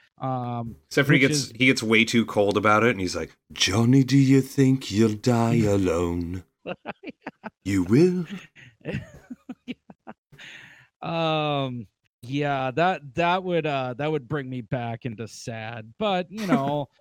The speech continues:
Speaker 1: it, it, it, I, I think of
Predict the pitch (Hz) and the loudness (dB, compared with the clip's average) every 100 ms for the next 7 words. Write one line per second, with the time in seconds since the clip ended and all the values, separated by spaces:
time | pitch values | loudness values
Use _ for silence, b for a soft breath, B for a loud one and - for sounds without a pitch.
0 | _ _ _ _ _ _ _ _ _ _ | _ _ _ _ _ _ _ _ _ _
1 | _ _ 269 294 240 233 240 - 254 277 | _ _ -4 -2 -2 -2 -4 -4 -4 -4
2 | 202 _ _ _ 196 233 190 143 - 180 | -8 _ _ _ -4 -2 0 -2 0 -2
3 | 170 - 247 214 175 | -2 -4 -4 -4 -8